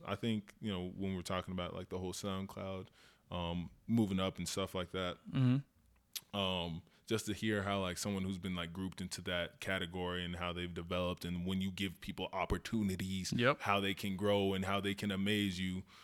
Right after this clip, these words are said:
Speaker 1: So, like I said, show some love to your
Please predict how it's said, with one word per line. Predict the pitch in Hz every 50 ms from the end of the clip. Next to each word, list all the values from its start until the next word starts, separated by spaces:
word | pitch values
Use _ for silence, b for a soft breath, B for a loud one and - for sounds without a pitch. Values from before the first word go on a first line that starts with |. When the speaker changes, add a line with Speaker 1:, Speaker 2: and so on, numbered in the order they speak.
| B B B B
Speaker 1:
So, | - - 92
like | 90 87 92 95 -
I | 98 101
said, | 98 - - 117 113 110 104 101 98 104 -
show | - - - - - - - 98 107 107 113 113 113
some | 113 - - 127 123 123 117
love | 120 120 117 107 104 98 95 101 - - _ _ _ _ -
to | - - 107
your | 98 95 92 95 92 92